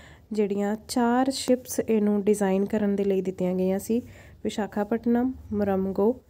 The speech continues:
ਇੰਫਾਲ and ਸੂਰਤ, ਜਿਹਦੇ ਵਿੱਚੋਂ ਸੈਕਿੰਡ ਸ਼ਿਪ ਉਹਨਾਂ ਨੇ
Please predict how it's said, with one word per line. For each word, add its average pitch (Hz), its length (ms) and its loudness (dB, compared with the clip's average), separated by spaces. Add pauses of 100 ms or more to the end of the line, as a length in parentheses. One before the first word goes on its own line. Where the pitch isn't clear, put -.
(500)
ਇੰਫਾਲ 220 600 0 (240)
and 254 180 0 (1160)
ਸੂਰਤ, 202 420 -2 (380)
ਜਿਹਦੇ 277 240 4
ਵਿੱਚੋਂ 277 260 4
ਸੈਕਿੰਡ 277 560 2
ਸ਼ਿਪ - 400 -4
ਉਹਨਾਂ 185 240 -2
ਨੇ 190 380 -2